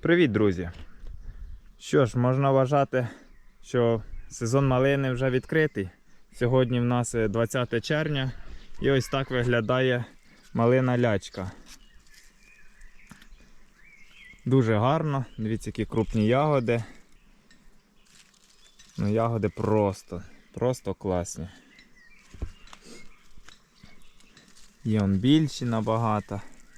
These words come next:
Що ж хочу сказати. Нас почали приймати малину. Стартова ціна п'ятдесят гривень. Як вважаєте, це нормальна стартова ціна чи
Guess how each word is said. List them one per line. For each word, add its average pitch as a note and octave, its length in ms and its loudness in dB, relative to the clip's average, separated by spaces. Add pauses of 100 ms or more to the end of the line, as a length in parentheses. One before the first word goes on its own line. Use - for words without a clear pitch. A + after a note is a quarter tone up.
(1200)
Що - 220 0
ж - 120 -4
хочу B2 400 2 (100)
сказати. G#2+ 680 0 (480)
Нас G#2+ 220 0
почали A2 420 2
приймати A2 480 2
малину. A2 560 2 (200)
Стартова C3+ 460 0
ціна C3+ 540 -2
п'ятдесят B2+ 460 0
гривень. C3+ 480 4 (480)
Як A#2+ 220 0
вважаєте, A2 580 2
це A#2 440 0
нормальна A#2 640 0
стартова G#2+ 540 -2
ціна A2 400 -2
чи G2 260 -6